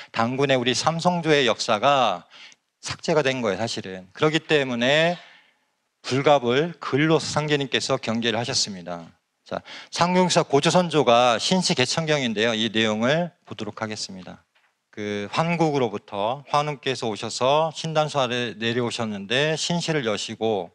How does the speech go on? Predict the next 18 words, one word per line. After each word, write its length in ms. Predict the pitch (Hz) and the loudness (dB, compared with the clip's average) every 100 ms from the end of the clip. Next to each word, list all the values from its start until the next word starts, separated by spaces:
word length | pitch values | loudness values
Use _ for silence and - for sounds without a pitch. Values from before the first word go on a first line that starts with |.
| _ | _
환웅천왕이라 1080 | - 139 127 143 131 123 - - - 113 113 | -6 -4 -4 -4 -4 -6 -10 -20 -16 -2 0
한다. 440 | 120 123 104 101 92 | 0 0 0 0 -2
이 200 | 123 143 | -4 0
내용이 300 | 120 135 123 | 0 0 0
나옵니다. 500 | 98 95 95 87 87 | -2 -4 -6 -8 -8
근데 440 | 120 117 120 101 - - - - - _ | -6 -2 -2 -2 -10 -20 -20 -20 -20 _
아까 240 | - 113 123 | -8 -2 -2
보여드린 480 | - 135 143 151 143 | 2 2 2 0 -2
것처럼 640 | 113 107 110 131 123 101 | -2 -2 -2 0 -2 -2
제왕기에서는 1200 | - 135 151 160 147 139 131 - 120 123 127 120 104 - - _ | 0 4 4 2 0 0 0 0 0 0 0 -2 -6 -18 -20 _
환웅이 800 | - 165 165 156 147 143 131 117 - _ _ _ | -2 0 -2 -2 0 0 -2 -6 -12 _ _ _
없고 640 | 110 104 - 104 107 143 - _ _ _ - | -4 -4 -4 -2 -2 -2 -8 _ _ _ -4
당군께서 1000 | 120 127 139 165 165 147 127 131 120 107 | 0 0 0 -2 0 0 0 2 2 0
처음 320 | - 143 139 | 0 -2 2
나라를 320 | 107 107 101 | 0 0 -4
여셨다라고 720 | 101 - - 101 95 101 98 | -6 -8 -6 -4 -4 -4 -6
이렇게 180 | 98 104 | -8 -10
바꿨고요. 720 | - 104 120 - 95 92 92 | -12 -8 -8 -10 -10 -10 -10